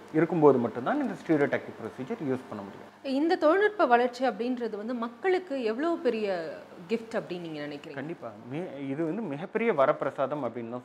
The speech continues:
Speaker 1: சொல்லணும். ஒரு operation அப்படின்றது எவ்வளோ காஸ்ட்லியா, காம்ப்ளிகேட்டடானதுன்னு தெரியும்.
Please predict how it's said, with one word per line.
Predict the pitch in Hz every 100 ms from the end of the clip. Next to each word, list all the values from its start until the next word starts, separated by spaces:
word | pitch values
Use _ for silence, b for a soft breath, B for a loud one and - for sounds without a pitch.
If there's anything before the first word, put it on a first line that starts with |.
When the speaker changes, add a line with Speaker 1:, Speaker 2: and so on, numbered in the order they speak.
| 117
Speaker 1:
சொல்லணும். | 110 101 220 - B B
ஒரு | 156 160 156 -
operation | 190 - 262 254 240 214
அப்படின்றது | 135 139 143 127 147 226
எவ்வளோ | 147 160 156
காஸ்ட்லியா, | 143 - 151 143 139
காம்ப்ளிகேட்டடானதுன்னு | 175 180 214 202 185 180 170 165 165 165 165
தெரியும். | 123 113